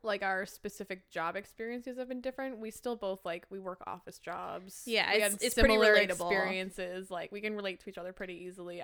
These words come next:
Speaker 1: I'd be curious to get someone else's
Speaker 2: And
Speaker 1: point
Speaker 2: both
Speaker 1: of
Speaker 2: of our
Speaker 1: view.
Speaker 2: boyfriends are mechanics.
Speaker 1: Yeah.
Speaker 2: So it's like we totally get
Speaker 1: We're
Speaker 2: kind of
Speaker 1: ridiculous.
Speaker 2: I know. <laughs>
Speaker 1: I, like, you know who I would love to talk to, except actually it might, like, set him off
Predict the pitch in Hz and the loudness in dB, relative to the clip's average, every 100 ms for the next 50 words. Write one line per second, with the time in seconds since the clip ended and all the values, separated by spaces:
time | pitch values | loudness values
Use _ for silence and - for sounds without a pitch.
0 | - 208 220 240 240 226 - 208 190 - | -6 -6 -4 -2 2 2 0 -4 -6 -6
1 | - 196 175 139 180 165 160 185 - 247 | -6 -6 -6 -8 -8 -10 -12 -4 2 2
2 | 240 233 247 247 240 226 214 220 226 220 | 4 4 4 6 6 6 2 2 0 -2
3 | 190 185 202 185 165 - 220 202 160 170 | -4 -2 -2 0 -2 0 4 6 8 12
4 | 254 262 254 233 254 254 - 247 233 220 | 12 12 10 6 4 2 4 4 4 4
5 | 240 214 392 427 415 320 190 190 170 165 | 8 10 10 8 6 4 2 0 -2 -6
6 | 151 160 170 185 180 202 - 311 320 494 | -10 -6 -2 0 0 -2 -2 -2 10 10
7 | - - - - - - - 254 269 311 | 10 -2 -10 -16 -18 -16 2 6 8 10
8 | 294 285 240 240 269 427 220 185 226 247 | 8 6 4 6 8 10 8 6 2 0
9 | 254 285 311 311 - 320 240 220 - 180 | 0 -2 0 0 0 -2 0 -4 -2 -4
10 | 185 - 214 190 180 170 - 175 165 - | -4 -4 -4 -4 -8 -10 -8 -8 -10 -14
11 | - 185 180 180 160 | -6 -6 -4 -6 -8